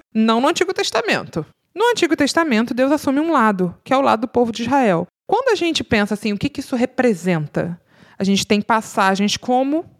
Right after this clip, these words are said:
a de Agar, que é uma das passagens mais emblemáticas, porque ela tem um encontro com o anjo do Senhor, que é o próprio Deus,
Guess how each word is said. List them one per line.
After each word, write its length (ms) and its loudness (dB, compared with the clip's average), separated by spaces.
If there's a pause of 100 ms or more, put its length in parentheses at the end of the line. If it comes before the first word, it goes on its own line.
(120)
a 120 0
de 80 2
Agar, 520 0 (360)
que 180 2
é 140 4
uma 180 2
das 160 0
passagens 500 -2
mais 400 -2 (240)
emblemáticas, 1040 0
porque 300 -4
ela 160 2
tem 300 -6
um 120 -2
encontro 960 -2 (320)
com 200 -2
o 60 0
anjo 380 2
do 120 -4
Senhor, 640 -2
que 140 -2
é 60 4
o 80 2
próprio 500 0
Deus, 480 2